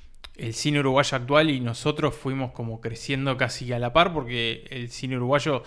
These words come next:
así como lo decía Emma, muchas veces son, son patriadas o, o esfuerzos casi como impulsos puntuales, ¿no? Muchas veces hay como esa sensación de que las películas uruguayas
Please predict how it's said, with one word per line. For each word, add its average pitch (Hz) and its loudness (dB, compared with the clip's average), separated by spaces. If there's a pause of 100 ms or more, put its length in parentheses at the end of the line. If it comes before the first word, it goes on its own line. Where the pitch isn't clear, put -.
(380)
así 135 -4
como 139 0
lo 127 0
decía 120 2
Emma, 139 4
muchas 127 0
veces 135 -4
son, 123 -4
son 127 -8 (120)
patriadas 135 2
o, 117 0
o 120 -2
esfuerzos 143 -2 (600)
casi 139 -2
como 123 0
impulsos 139 0
puntuales, 123 4
¿no? 139 2
Muchas 127 -2
veces 135 -4
hay 127 -2
como 123 -2
esa 127 -6
sensación 120 -4
de 139 -4
que 110 -4
las 113 -10
películas 123 -4
uruguayas 120 -4